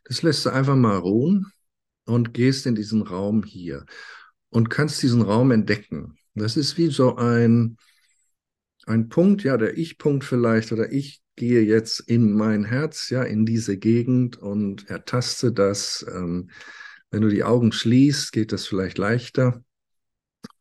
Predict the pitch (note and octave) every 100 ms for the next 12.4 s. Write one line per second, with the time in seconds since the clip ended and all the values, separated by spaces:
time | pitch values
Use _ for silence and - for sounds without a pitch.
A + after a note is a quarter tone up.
0 | - E2 E2+ F#2 F#2 F2 G2 - A#2+ A2+
1 | G#2+ G2 F#2 - F#2+ F#2 E2+ E2+ G#2+ B2
2 | B2+ B2 G2+ F2+ - A2+ G#2 - C#3 -
3 | B2 A2+ A2 A2 A2 - - - - _
4 | _ - - - G2+ C#3+ D#3 - - -
5 | A#2 A#2+ C3+ C3 G#2+ F2+ - G2 F#2 -
6 | - D3+ C#3+ C3+ B2 - - A#2+ C3+ B2+
7 | C3 - B2+ A2 G2+ - B2 A#2 G#2 A2
8 | A2+ - G2+ G#2 G2 - G#2+ A#2 C#3 D3
9 | C#3+ - _ _ - B2+ C3+ D3+ A#2+ G#2
10 | C#3+ E3 A#2 A2+ A2+ A2+ - A2 A2 G2+
11 | F#2+ E2+ B2+ D3+ - E2 D2 - - -
12 | F2+ F2 C#3 D#3+